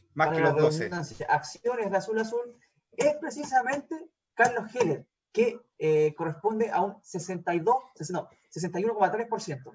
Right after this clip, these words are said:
Speaker 2: o sesenta y tres por ciento, por, por ahí, por ahí, el total de
Speaker 1: Claro.
Speaker 2: las acciones, o sea, es claramente el accionista mayoritario.
Speaker 1: El
Speaker 2: Es
Speaker 1: cincuenta
Speaker 2: clara-
Speaker 1: más uno.
Speaker 2: Exactamente, y mucho más. Claramente, él es el que, el que,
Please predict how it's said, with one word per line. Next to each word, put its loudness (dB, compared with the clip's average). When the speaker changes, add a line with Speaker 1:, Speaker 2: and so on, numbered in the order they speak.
Speaker 2:
o -4
sesenta -6
y -4
tres -2
por -10
ciento, -8
por, -4
por 0
ahí, 2
por -4
ahí, -2
el -6
total -4
de -4
Speaker 1:
Claro. -2
Speaker 2:
las 4
acciones, -4
o -4
sea, 0
es -6
claramente 2
el -4
accionista -8
mayoritario. 0
Speaker 1:
El 0
Speaker 2:
Es -4
Speaker 1:
cincuenta 2
Speaker 2:
clara- 8
Speaker 1:
más 4
uno. -4
Speaker 2:
Exactamente, -8
y -4
mucho -2
más. 2
Claramente, 4
él 2
es 2
el -6
que, -2
el -4
que, 2